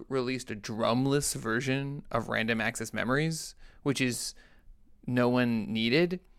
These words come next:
It's very weird. There's just no drums on it. But, but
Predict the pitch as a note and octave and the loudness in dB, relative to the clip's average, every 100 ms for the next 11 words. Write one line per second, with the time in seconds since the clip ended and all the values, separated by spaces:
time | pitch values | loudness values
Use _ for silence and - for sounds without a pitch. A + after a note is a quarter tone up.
0 | - - - - A2 A#2+ A#2+ B2 A2+ A2+ | -20 -20 -16 -10 -4 2 4 4 2 4
1 | C3+ D#3 C3 C3+ A#2+ A#2 A#2+ A2 A2 A2+ | 6 4 2 0 2 2 2 2 0 4
2 | B2 D3+ F3+ F#3 - - - - - D#3 | 8 8 8 2 -4 -20 -20 -4 8 10
3 | A#2 - - _ - - - - - D3+ | 10 4 -20 _ -20 -20 -20 -20 6 8
4 | G#2 - | 8 4